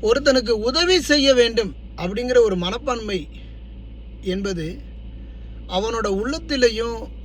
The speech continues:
உணர்விலையும், ரத்தத்திலையும் இருக்கணும். அப்படி இருந்துச்சுன்னா, பிச்சைக்காரனா இருந்தா கூட பிச்சையை எடுத்து ஒருத்தன் உதவி செய்வான்.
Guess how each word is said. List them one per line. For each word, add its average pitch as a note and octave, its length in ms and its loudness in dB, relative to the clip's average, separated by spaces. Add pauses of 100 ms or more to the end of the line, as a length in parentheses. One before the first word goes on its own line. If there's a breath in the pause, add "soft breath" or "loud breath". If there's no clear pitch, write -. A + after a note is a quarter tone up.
உணர்விலையும், G3+ 880 0 (160)
ரத்தத்திலையும் G3 840 0
இருக்கணும். D#3+ 580 -8
அப்படி G3+ 340 -2
இருந்துச்சுன்னா, G#3 720 -2 (520 loud breath)
பிச்சைக்காரனா C#4+ 680 4
இருந்தா A3+ 260 0
கூட B3 220 4
பிச்சையை A#3 400 -2
எடுத்து A3 220 0
ஒருத்தன் G3+ 260 -4
உதவி F3 280 -4
செய்வான். - 300 -14